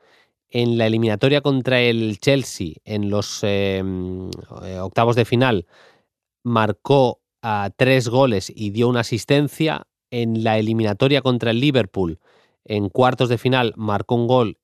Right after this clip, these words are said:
y dio una asistencia. Y en la eliminatoria contra el Bayern, marcó dos goles y ha dado una asistencia. He metido a Julián Álvarez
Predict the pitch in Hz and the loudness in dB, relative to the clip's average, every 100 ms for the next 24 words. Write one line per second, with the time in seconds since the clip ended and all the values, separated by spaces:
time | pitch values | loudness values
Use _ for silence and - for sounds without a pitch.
0 | _ - 101 107 120 117 123 147 143 160 | _ -10 -2 -2 -2 -4 -2 -2 0 0
1 | 160 - - 131 135 139 123 120 107 - | -2 -2 -4 0 2 0 0 0 -2 0
2 | 127 120 135 139 127 107 110 127 139 147 | 0 0 0 0 0 2 2 2 2 -2
3 | - _ _ - 101 98 120 120 110 117 | -8 _ _ -6 -4 0 2 2 2 2
4 | 123 - - 113 107 107 107 110 113 _ | 0 -4 -10 -2 2 2 2 0 -2 _
5 | 117 107 98 95 92 - 104 104 90 92 | -6 -4 -2 -4 -6 -8 -8 -6 -4 -6
6 | - 82 _ - - _ _ _ _ _ | -6 -14 _ -20 -20 _ _ _ _ _
7 | _ _ _ _ 170 170 160 175 170 190 | _ _ _ _ 2 2 2 2 2 4
8 | 165 - 127 123 151 151 151 147 165 220 | 2 0 0 2 4 4 2 2 0 -2
9 | - | -8